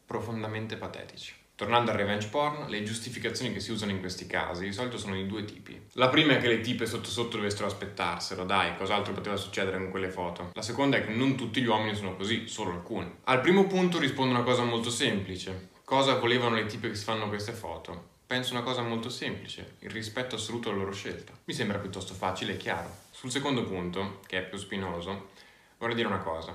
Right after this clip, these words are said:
Sicuramente non tutti nello stesso modo abbiamo contribuito alla diffusione di questo fenomeno. Io sono sicuro, o meglio spero, che sia una forte minoranza quella delle persone che mandano in giro i materiali intimi delle proprie fidanzate e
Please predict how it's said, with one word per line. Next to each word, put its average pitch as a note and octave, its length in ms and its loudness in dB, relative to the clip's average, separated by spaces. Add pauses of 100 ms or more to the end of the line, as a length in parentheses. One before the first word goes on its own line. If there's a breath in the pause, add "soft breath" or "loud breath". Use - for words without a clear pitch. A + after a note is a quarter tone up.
(280)
Sicuramente C3 640 2
non A#2+ 320 2
tutti A2 420 -4
nello G2 220 0
stesso G2 300 -6
modo G2 260 0
abbiamo F#2+ 280 -2
contribuito G2 480 -2
alla F2+ 100 -2
diffusione F#2+ 340 -2
di F2+ 60 -6
questo F2+ 180 -10
fenomeno. E2+ 640 -8 (100)
Io B2 160 -2
sono G2+ 200 0
sicuro, F#2 680 -6 (360)
o - 60 -12
meglio F2 240 -4
spero, F2+ 580 0 (340 loud breath)
che - 120 -12
sia G#2+ 200 2
una G#2+ 120 2
forte C3 380 0
minoranza G2+ 680 0
quella F#2 320 -4
delle F#2 140 0
persone G2+ 380 -4
che G2 80 -4
mandano F#2 420 0
in F#2 100 -2
giro G2 160 0
i - 20 0
materiali F#2 420 -2
intimi F#2+ 300 -4
delle F2 160 -2
proprie - 640 -6
fidanzate F2+ 640 -4
e E2+ 120 -6